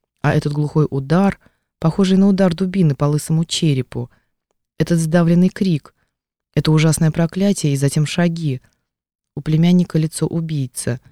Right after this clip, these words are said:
Но как можно совершить убийство в гостинице, полной офицеров? Конечно, дверь у этого англичанина, как у человека осторожного, была заперта на задвижку, ведь он знал, что этот негодяй находится поблизости.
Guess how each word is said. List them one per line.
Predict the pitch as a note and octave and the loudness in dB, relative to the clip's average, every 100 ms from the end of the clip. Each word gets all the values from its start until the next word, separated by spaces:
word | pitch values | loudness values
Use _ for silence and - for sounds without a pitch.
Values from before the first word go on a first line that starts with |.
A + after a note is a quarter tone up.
| _ _ _ _ | _ _ _ _
Но | D3+ | -2
как | D3 C#3 | 0 2
можно | D#3+ G3 E3+ | 4 4 2
совершить | - C#3+ - D#3 | 2 -2 -2 -4
убийство | D3+ C#3 D#3+ F#3+ F3+ | -6 -4 -4 -4 -8
в | D3+ | -2
гостинице, | C#3+ - F3 F#3+ - | -2 -2 0 0 -2
полной | D#3 D3 D3 D3 | -4 -2 0 -2
офицеров? | - - F3+ - F3+ D3 B2 A#2 _ _ _ _ _ _ _ _ _ _ | -4 -4 -4 -2 0 0 0 -8 _ _ _ _ _ _ _ _ _ _
Конечно, | - F3 A3 F#3 | 2 4 4 2
дверь | E3 G#3 | 2 2
у | F#3 | 4
этого | E3+ D#3+ | 2 2
англичанина, | D#3+ D3 D3 G3 G#3 E3 | 2 0 0 2 2 2
как | D#3 | -2
у | D#3+ | -4
человека | - E3+ E3 D#3 | -2 0 0 0
осторожного, | C#3 - C3+ C#3+ F3 F#3 F3+ - _ _ _ - | -2 -2 -2 0 0 0 0 -4 _ _ _ 0
была | D#3 D3+ | 2 4
заперта | D3+ D3+ D3 D#3+ | 2 0 0 2
на | D#3+ | 2
задвижку, | F3 F#3 E3 C#3 - - A#2 - _ _ _ - | 2 0 0 -2 -4 -10 -12 -12 _ _ _ -6
ведь | D3 | -4
он | C3+ C#3 | -2 0
знал, | E3+ G#3 | 2 2
что | - | 0
этот | C#3+ - | -2 -2
негодяй | C#3 C3+ C3 E3+ | -2 -2 2 2
находится | F3+ - C#3 C3+ C#3 | 2 2 -4 -6 -4
поблизости. | D#3 D#3+ E3 C#3 A#2+ A#2 - A#2+ | -2 0 0 -2 -4 -12 -10 -12